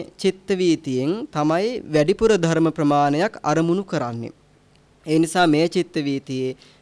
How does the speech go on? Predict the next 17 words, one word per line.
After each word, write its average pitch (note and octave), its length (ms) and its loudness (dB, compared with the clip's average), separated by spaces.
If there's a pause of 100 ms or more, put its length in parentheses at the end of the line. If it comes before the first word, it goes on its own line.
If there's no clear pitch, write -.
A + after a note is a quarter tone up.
තදාරම්මණයන්ගේ D3+ 1160 2
පහළවීමකුත් C#3+ 800 -4 (380)
නැහැ. C3+ 300 -8 (880)
මොකද D#3 300 -6 (420)
අප්‍රකට G#3+ 500 -4
අරමුණු B2+ 380 -2
නිසා. - 320 -12 (200)
ඉතින් D#3 200 0
ඒ D3+ 140 2
අනුව D3+ 240 0
තමයි C#3 280 -4
අපගේ C#3 420 -2 (360)
සිතෙන් D#3+ 340 -2
මේ D3+ 220 2
යම්කිසි C#3+ 420 -4
ප්‍රඥප්ති D#3 720 -2 (340)
වශයෙන් F3 520 0